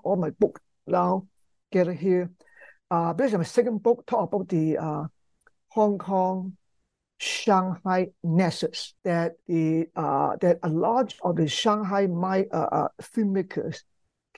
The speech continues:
came to Hong Kong during when, when, when,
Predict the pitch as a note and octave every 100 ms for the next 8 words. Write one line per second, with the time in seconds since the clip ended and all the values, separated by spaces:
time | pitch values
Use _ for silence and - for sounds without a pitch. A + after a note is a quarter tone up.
0 | - B3 A#3+ A3+ E3+ D3 - G3 F#3+ F#3
1 | F#3+ F3+ F3 F3+ G#3 F#3+ G3 F3 D#3 -
2 | D#3 D#3 D#3+ D#3+